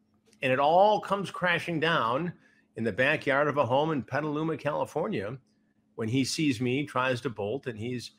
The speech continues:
detained by the Sonoma County Sheriff's Department. And, and there's a guy with a ton to lose. And, and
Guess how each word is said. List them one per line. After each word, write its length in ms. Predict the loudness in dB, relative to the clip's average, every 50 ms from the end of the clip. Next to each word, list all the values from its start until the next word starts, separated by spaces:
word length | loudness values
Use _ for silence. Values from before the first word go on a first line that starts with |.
| _ _ _ _ _ _ _ -16 -8
detained 640 | -6 -6 -6 -6 -2 -2 0 0 0 0 -2 -2 -2
by 160 | -2 -4 -4
the 240 | -4 -6 -8 -8 -10 -14 _
Sonoma 400 | -14 -8 -4 -2 -2 -2 -2 -4 -6
County 240 | -6 -8 -8 -8
Sheriff's 340 | -10 -10 -10 -10 -12 -12 -14
Department. 480 | -16 -20 -20 -20 -20 -20 -20 -20 -20 _ _ _ -10
And, 160 | -8 -8 -6
and 380 | -2 -2 -2 -2 -2 -4 -4 -4
there's 180 | -2 -2 0
a 60 | -2 -2
guy 160 | -2 -2 -2
with 160 | -2 -2 -4
a 80 | -4 -6 -6 -12
ton 260 | -6 -4 -4 -2 -2
to 60 | -2
lose. 360 | -2 -2 -2 -4 -4 -6 -4 -2
And, 100 | -2 -2
and 460 | -2 -2 -4 -6 -6 -8 -10 -16